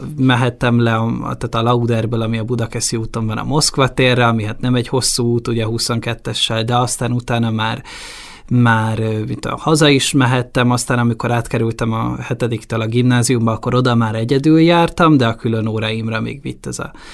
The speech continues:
nurse-öm, és aztán szépen lassan eljutottunk oda, hogy már minden létező helyre egyedül mentem,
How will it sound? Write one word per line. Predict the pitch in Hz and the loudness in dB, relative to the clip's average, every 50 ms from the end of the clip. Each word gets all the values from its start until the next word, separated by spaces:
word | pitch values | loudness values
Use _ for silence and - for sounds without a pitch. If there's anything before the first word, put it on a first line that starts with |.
| - - - - - - | -20 -18 -18 -18 -18 -6
nurse-öm, | - 131 131 147 165 180 180 - - - 180 170 160 160 151 - | 0 2 4 4 4 2 2 0 2 2 4 4 4 4 2 2
és | - 143 - - | 0 -2 0 0
aztán | 151 - - 147 135 123 | -2 0 2 2 2 2
szépen | - - 123 117 - 113 | 2 0 0 0 0 -2
lassan | 110 110 117 - - - 120 113 113 110 110 - - - | -2 -2 -2 -2 -2 -2 0 0 0 -2 -4 -6 -10 -12
eljutottunk | - 123 123 120 113 113 120 113 117 - 117 113 - | -8 -4 -2 -2 -2 -2 -4 -6 -4 -4 -4 -2 0
oda, | 123 117 113 | 0 0 0
hogy | 107 - 120 120 - | -2 -2 -4 -4 -2
már | 123 120 120 120 - - - 123 123 117 | -4 -4 -4 -6 -8 -10 -10 -10 -10 -6
minden | 117 127 131 123 113 113 110 110 | -2 0 0 0 0 -2 -4 -4
létező | 110 113 110 - 117 107 120 | -4 -4 -4 -4 -6 -4 -4
helyre | 110 101 120 117 113 113 110 110 | -4 -2 -2 -2 0 -2 -2 -2
egyedül | 117 113 120 117 107 113 110 110 107 | -2 -2 -2 -2 -2 -2 -4 -2 -2
mentem, | 120 127 143 160 160 - 185 180 185 | 0 0 0 0 0 0 0 0 0